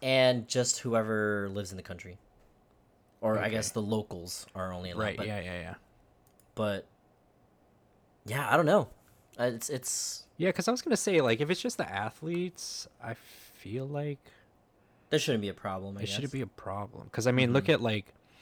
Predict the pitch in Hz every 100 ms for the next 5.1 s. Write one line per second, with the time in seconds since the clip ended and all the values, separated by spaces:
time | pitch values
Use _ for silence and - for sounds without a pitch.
0 | - - - _ _ - 117 123 117 107
1 | 113 107 104 107 98 95 - - _ _
2 | _ _ _ - - - - 101 107 -
3 | 104 95 95 107 - _ _ - 131 113
4 | 107 127 113 110 117 104 - - - 170